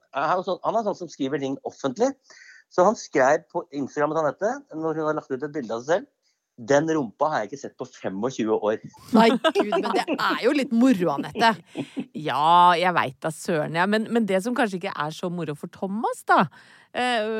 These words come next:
Speaker 3: og nå outer jeg deg kanskje, men, men du synes jo jeg har vært litt kjedelig i høst.
Speaker 2: Ja.
Speaker 1: Ja, altså, det har ikke, eh, det er jo sånn, du, du begynner å gjespe i ni-tida, liksom. Det er
Speaker 2: Det er
Speaker 1: tidlig.
Speaker 2: tidlig.
Speaker 3: Ja.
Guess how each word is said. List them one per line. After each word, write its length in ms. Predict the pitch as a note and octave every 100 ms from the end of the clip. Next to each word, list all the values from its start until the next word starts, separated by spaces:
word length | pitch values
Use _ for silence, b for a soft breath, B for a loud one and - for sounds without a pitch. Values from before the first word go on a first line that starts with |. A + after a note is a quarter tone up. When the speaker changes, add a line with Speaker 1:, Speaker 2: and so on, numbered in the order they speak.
| A3 A3 G3+
Speaker 3:
og 220 | C#3 A3+
nå 180 | A3+ G3 G3+ G#3 G3+ G3+ G3+ G3+ G3 G3 B2 A2+ -
outer 300 | G#3+ F#3 F3
jeg 40 | F3+
deg 180 | D3+ -
kanskje, 320 | D#3+ D#3+ A#3
men, 160 | A#3+ A3+
men 220 | - A3 G#3+ F3
du 140 | F#3+
synes 340 | G3+ - D#3 C#3+
jo 40 |
jeg 160 | G#3 D#3
har 180 | D#3+ E3
vært 240 | D#3+ -
litt 120 | D3+ C#3+
kjedelig 460 | - C#3+ - - -
i 60 | C#3+
høst. 440 | - - _ - _
Speaker 2:
Ja. 220 | - - C3 - B B B B B B B
Speaker 1:
Ja, 160 | A#2+
altså, 220 | B2 C#3 D#3
det 80 |
har 160 | C3+ G#2+
ikke, 180 | G3 G3+ -
eh, 480 | C#3+ D3 D3 D3 C#3+ C#3+ _ _ - G2+
det 80 | D3+ -
er 180 | A2
jo 120 | D3 E3
sånn, 160 | C#3+
du, 160 | C#3 D3 - A#2+
du 140 | - C#3 C#3 -
begynner 240 | C#3 C3
å 40 | F#3
gjespe 320 | - - -
i 80 | A2+
ni-tida, 500 | G#2 F2+ - A2+ A#2
liksom. 160 | B2 F#3 D3 - _ _ _ _ _
Det 140 | - A#2
er 40 | A#2+
Speaker 2:
Det 80 |
er 80 | D#3
Speaker 1:
tidlig. 80 | -
Speaker 2:
tidlig. 320 | D4+ E3 F#3
Speaker 3:
Ja. 120 | D4+